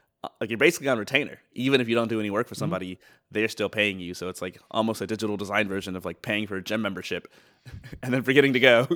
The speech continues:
Speaker 1: <laughs> but you're still
Speaker 2: Yeah.
Speaker 1: paying 'cause, you know what? You want the convenience of being able to go whenever you want to without having to sign up again.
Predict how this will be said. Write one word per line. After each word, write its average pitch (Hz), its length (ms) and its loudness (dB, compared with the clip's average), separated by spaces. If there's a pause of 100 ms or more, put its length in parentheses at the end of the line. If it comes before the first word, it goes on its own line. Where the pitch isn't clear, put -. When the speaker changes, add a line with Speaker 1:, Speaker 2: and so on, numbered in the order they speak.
(120)
Speaker 1:
<laughs> - 200 -20
but 123 80 -2
you're 123 80 2
still 123 180 6
Speaker 2:
Yeah. 170 160 8
Speaker 1:
paying 117 140 4
'cause, 107 140 -6
you 120 100 -4
know 113 140 4
what? 117 180 6
You 117 80 0
want 117 100 2
the 117 60 -8
convenience 117 460 -4
of 104 60 -6
being 104 120 -4
able 101 160 -4
to 104 40 -6
go 101 140 -4
whenever 101 260 -4
you 98 120 -6
want 110 180 -2
to 92 120 -12
without 95 180 -8
having 95 160 -4
to 90 60 -10
sign 95 180 -6
up 95 100 -6
again. - 220 -16